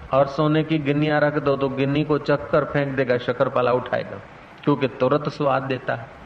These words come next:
चॉकलेट, लॉलीपॉप ले लेगा और अशर्फियाँ छोड़ देगा। वही बच्चा अगर बुद्धिमान होता है तो उसे दस पाँच शक्करपाले या दस पाँच अश-, चॉकलेट देकर तुम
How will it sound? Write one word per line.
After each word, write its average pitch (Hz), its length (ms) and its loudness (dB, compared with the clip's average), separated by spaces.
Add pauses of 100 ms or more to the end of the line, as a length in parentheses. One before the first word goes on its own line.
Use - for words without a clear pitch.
(520)
चॉकलेट, 135 500 4
लॉलीपॉप 135 540 4
ले 147 100 4
लेगा 110 420 4 (500)
और 117 180 2
अशर्फियाँ 147 640 0
छोड़ 156 280 0
देगा। 101 300 -8 (580)
वही 160 180 4
बच्चा 160 380 2
अगर 160 180 0
बुद्धिमान 147 520 2
होता 170 300 2
है 117 240 -6 (300)
तो 143 80 0
उसे 147 180 2
दस 147 380 0
पाँच 156 260 2
शक्करपाले 147 680 0
या 156 100 2
दस 143 340 0
पाँच 147 340 0
अश-, 127 200 -2 (580)
चॉकलेट 147 460 0
देकर 143 300 2 (540)
तुम 139 220 0